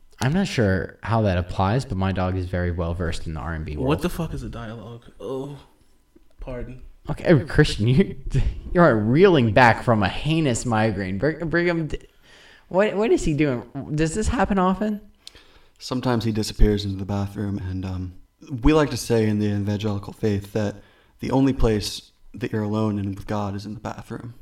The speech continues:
Speaker 3: So I don't question what he does there.
Speaker 1: The bathroom's the holy place. All right, well, uh,
Speaker 2: They call it the porcelain thro-, wait, no, you don't pray to God on, I'm sorry.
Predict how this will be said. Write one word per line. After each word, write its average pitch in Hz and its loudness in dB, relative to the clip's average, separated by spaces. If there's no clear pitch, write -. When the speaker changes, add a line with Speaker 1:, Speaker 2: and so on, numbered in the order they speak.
Speaker 3:
So - -12
I 110 -4
don't 107 -6
question - -14
what - -16
he 90 -16
does 107 -12
there. - -12
Speaker 1:
The 104 -6
bathroom's 104 -2
the 101 -4
holy 110 -2
place. 143 -4
All 107 -2
right, 131 0
well, 110 2
uh, 101 -4
Speaker 2:
They - -12
call 160 -2
it 139 -4
the 131 -10
porcelain 151 -2
thro-, 131 -8
wait, 120 -10
no, 127 -12
you 123 -8
don't 131 -10
pray 120 -16
to 117 -14
God 123 -16
on, 123 -16
I'm 226 -2
sorry. 110 -8